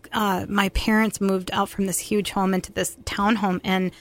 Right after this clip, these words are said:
it's like stuff that was saved for twenty, thirty, forty years. "Well, you know, we never know when we might need this." And it's like, "Okay, we haven't needed this for forty years. There have been three updated models of this particular product since.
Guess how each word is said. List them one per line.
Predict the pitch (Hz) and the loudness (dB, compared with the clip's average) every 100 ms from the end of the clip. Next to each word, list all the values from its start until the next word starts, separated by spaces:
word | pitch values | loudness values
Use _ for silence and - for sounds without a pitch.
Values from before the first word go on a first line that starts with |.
| _ _ _ _ | _ _ _ _
it's | 240 220 - | -2 0 2
like | 220 208 - - | 2 2 -4 -6
stuff | - 294 277 | -2 0 0
that | - | -2
was | 220 190 | 0 -2
saved | - 233 220 | 0 0 0
for | - 185 | -6 -8
twenty, | - 226 240 202 | -4 0 2 2
thirty, | 160 220 233 202 | 0 0 2 0
forty | - 220 240 220 | -2 0 2 2
years. | 185 220 233 165 - | 2 2 2 2 0
"Well, | 233 254 | 2 4
you | 269 | 6
know, | 269 | 6
we | 254 | 4
never | 254 247 | 2 2
know | 240 | 2
when | 240 | 4
we | 214 | 2
might | 190 185 - | 2 0 0
need | 208 294 | 2 2
this." | - - - | 0 -2 0
And | 190 | -2
it's | 202 - | -2 -2
like, | 202 190 190 - | 0 0 -2 -4
"Okay, | 214 - 185 | -4 0 -2
we | 175 | -2
haven't | 175 202 233 226 | -4 0 0 2
needed | 208 202 | 0 0
this | 190 - | -4 -4
for | - 180 - _ | -4 -4 -4 _
forty | 208 202 214 190 | 2 2 2 -2
years. | 175 190 170 160 170 - - - _ - | 2 2 4 0 -2 -6 -16 -20 _ 2
There | 185 | 4
have | 196 175 | 4 2
been | 185 | -2
three | 185 - 277 | -2 2 2
updated | 269 208 226 208 185 | 2 2 0 0 0
models | 190 190 202 185 | 2 4 2 2
of | 190 | -2
this | 190 - | -2 -4
particular | - 202 - - - 180 170 | -4 -6 -4 -4 0 0 0
product | - - 269 277 - - | -2 2 4 2 0 2
since. | - 190 170 208 - - | 2 0 -4 -6 -4 -6